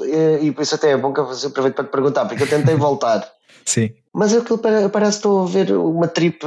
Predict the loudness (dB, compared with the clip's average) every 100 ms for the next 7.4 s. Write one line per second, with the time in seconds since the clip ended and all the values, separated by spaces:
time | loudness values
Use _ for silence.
0 | 2 2 2 2 0 0 -2 0 0 2
1 | 0 2 2 4 2 0 -2 -4 -8 -8
2 | -10 -6 -6 -6 -2 0 2 0 0 0
3 | 0 0 -2 -4 -4 -2 -4 -4 -2 0
4 | 2 2 2 0 -2 0 2 2 0 -4
5 | _ -6 -2 0 0 0 -2 -2 -2 0
6 | 2 2 2 0 -2 -6 -10 -6 0 2
7 | 2 2 2 0